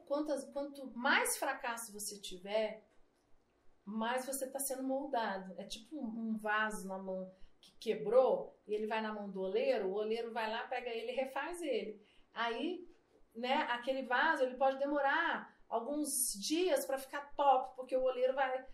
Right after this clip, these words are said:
ajustando, ajustando, ajustando. É assim a nossa vida. O, o andar, o fracasso estar ao lado do sucesso é por quê? Porque, é, quanto, quanto mais você fracassa, quando você persiste, você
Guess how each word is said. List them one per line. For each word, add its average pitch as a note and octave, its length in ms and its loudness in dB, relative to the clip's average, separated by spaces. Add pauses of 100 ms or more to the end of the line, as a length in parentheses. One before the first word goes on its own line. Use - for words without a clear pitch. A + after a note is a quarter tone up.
(120)
ajustando, C4+ 600 -2
ajustando, C4 440 -2
ajustando. B3+ 500 -6
É C4 80 0
assim F4+ 240 -4
a F#4+ 60 -6
nossa G4+ 300 -2
vida. E4 320 -6 (300)
O, B3+ 300 -8
o B3+ 100 -14
andar, B3+ 540 2 (260)
o - 40 -18
fracasso D#4 580 0
estar C#4 280 0
ao A#3+ 140 0
lado G#3 360 0
do G3 140 -10
sucesso D4+ 640 -2
é - 20 -2
por D4 260 -14
quê? G#3 380 -2 (340)
Porque, C4+ 400 -10
é, A3 300 2
quanto, D4+ 360 -4
quanto C#4 400 -4
mais F4 380 4
você C#4+ 260 0
fracassa, C4 840 -2 (240)
quando C#4+ 200 -2
você C4+ 220 0
persiste, B3 920 -2 (320)
você C#4 600 0